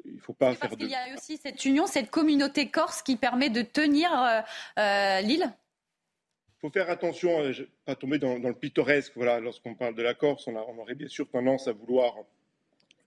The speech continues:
Speaker 1: vous, bien sûr, idéalisez la situation. Il y a des problèmes en Corse, socio-économiques. Mais si la Corse a longtemps échappé à ce type de, de, de, de, à ce type précis d'insécurité, c'est-à-dire ces zones de non-droit,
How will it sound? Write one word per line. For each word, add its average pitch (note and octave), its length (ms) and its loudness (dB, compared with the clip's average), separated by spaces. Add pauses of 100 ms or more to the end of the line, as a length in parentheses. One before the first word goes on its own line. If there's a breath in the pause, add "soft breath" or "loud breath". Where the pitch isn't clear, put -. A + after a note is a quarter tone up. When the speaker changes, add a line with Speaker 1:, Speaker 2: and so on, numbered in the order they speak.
(280)
Speaker 1:
vous, A#2+ 260 -16 (100)
bien A#2+ 140 -4
sûr, B2+ 220 0
idéalisez B2+ 720 2
la A#2 100 -6
situation. C#3+ 580 -2
Il C#3 60 -4
y F#3 40 6
a F#3+ 40 2
des D3 100 2
problèmes A#2+ 280 0
en B2 80 -4
Corse, - 360 0 (420)
socio-économiques. C3 1040 0 (260 soft breath)
Mais D#3+ 440 2
si - 260 -16
la D3+ 140 2
Corse - 300 -2
a C3+ 60 -2
longtemps D#3+ 340 -2
échappé C#3+ 460 -2
à A#2+ 80 -4
ce A#2+ 120 -12
type B2+ 200 -14 (140)
de, B2 140 -12
de, C3 220 -8
de, C#3 140 0
de, B2+ 120 -2
à D3 60 4
ce E3 120 -6
type F#3 220 -4
précis G#3 320 2
d'insécurité, D#3+ 640 2
c'est-à-dire B2 460 0 (320 soft breath)
ces B2 100 0
zones B2 160 2
de B2 80 2
non-droit, D#3+ 720 2